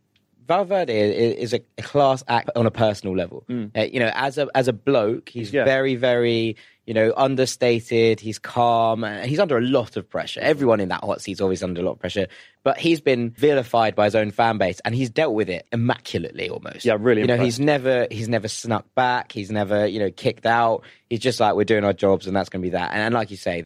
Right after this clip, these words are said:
Speaker 1: there's not a massive crisis at Barcelona. I think the problem is they've become a little bit agricultural.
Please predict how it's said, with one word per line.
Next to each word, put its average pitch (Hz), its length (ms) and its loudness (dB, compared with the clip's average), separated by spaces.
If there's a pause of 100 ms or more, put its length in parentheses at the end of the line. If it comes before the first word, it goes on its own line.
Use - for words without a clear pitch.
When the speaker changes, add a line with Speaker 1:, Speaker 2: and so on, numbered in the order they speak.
(100)
Speaker 1:
there's 143 140 2
not 117 140 0
a 123 40 -4
massive 127 420 -2
crisis 104 320 0
at 92 40 -8
Barcelona. 98 360 0
I 117 60 -4
think 202 200 -2
the - 60 -2
problem 127 340 0
is 90 60 -6
they've 101 100 0
become 123 240 -2
a - 20 2
little 120 120 2
bit 98 180 0
agricultural. 98 800 -2